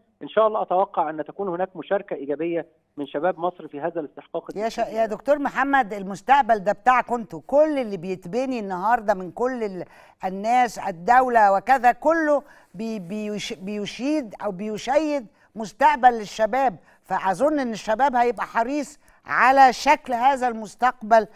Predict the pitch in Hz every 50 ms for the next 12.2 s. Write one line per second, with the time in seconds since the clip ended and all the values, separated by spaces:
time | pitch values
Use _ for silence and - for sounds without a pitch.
0 | _ _ _ - 214 233 196 233 220 220 202 175 135 165 160 - 190 180 175 208
1 | - - 302 339 349 339 - - 320 339 214 302 262 - - 254 247 262 269 262
2 | 254 214 190 185 _ - 240 262 277 269 254 196 - _ _ _ _ _ _ _
3 | - - 226 - 220 202 214 208 220 240 233 208 220 - - 214 240 233 - -
4 | 208 190 170 - - 196 202 226 - - 196 190 - 208 202 175 165 190 175 -
5 | _ - 151 160 175 196 202 202 202 185 175 151 - _ - - _ _ - 170
6 | 214 214 - - 196 180 175 170 147 - 170 160 190 202 208 208 190 - 175 170
7 | 156 165 170 147 - 165 190 202 185 - 185 165 151 147 156 147 - 214 226 226
8 | 202 214 196 _ _ _ _ _ - 247 294 311 294 - 233 220 208 - - 214
9 | 190 _ - 240 247 226 214 - - 190 180 196 202 185 190 - 104 - - 151
10 | 160 170 208 208 190 170 180 156 - - 170 170 156 - - 170 180 190 196 190
11 | 160 _ _ _ _ _ - - 202 196 - 196 185 - - 226 254 262 254 226
12 | 214 - _ -